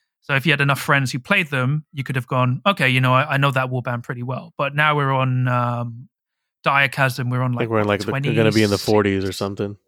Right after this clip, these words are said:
Speaker 1: Yeah, something like that. So it, the best way to memorize a matchup, I find, uh, especially if you're having trouble against a warband, is to play it. Like, because you will learn so much from just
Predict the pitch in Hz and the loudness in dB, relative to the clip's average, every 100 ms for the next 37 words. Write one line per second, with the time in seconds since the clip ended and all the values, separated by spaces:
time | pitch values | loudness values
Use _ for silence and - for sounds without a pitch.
0 | _ _ _ _ _ - 226 135 123 196 | _ _ _ _ _ 0 0 0 0 -2
1 | 156 135 120 127 127 - - 156 151 135 | -2 -4 -2 -4 -6 -10 -2 0 0 -2
2 | _ _ - 165 180 - 165 - 185 196 | _ _ -4 -2 -2 -2 -4 0 -2 0
3 | - 170 165 - 147 139 135 131 127 131 | -2 0 0 0 -4 -2 0 0 0 -2
4 | 143 - 135 - 151 156 - 123 117 123 | -4 -6 -12 -4 0 0 0 -8 -6 -4
5 | 147 - - 127 127 151 - 165 - 160 | -4 -6 -2 0 0 -2 -2 -2 0 0
6 | 143 151 156 135 135 123 - 143 131 127 | 0 -2 -2 -2 -2 -2 0 0 0 -4
7 | 131 131 120 117 123 120 151 - _ _ | -8 -10 -10 -6 -6 -6 -8 -10 _ _
8 | _ _ 151 131 - - 139 123 _ _ | _ _ -6 -6 -6 -2 -2 -2 _ _
9 | _ _ _ _ - 127 - _ - _ | _ _ _ _ -16 -16 -16 _ -20 _
10 | _ _ _ _ - 127 - 147 123 117 | _ _ _ _ -8 -8 -2 0 0 -2
11 | 135 127 131 127 131 127 120 - - 143 | -4 0 2 4 6 4 2 0 2 4
12 | 139 131 - - - - 120 120 123 - | 4 2 -2 -4 -4 -6 -8 -4 -4 -6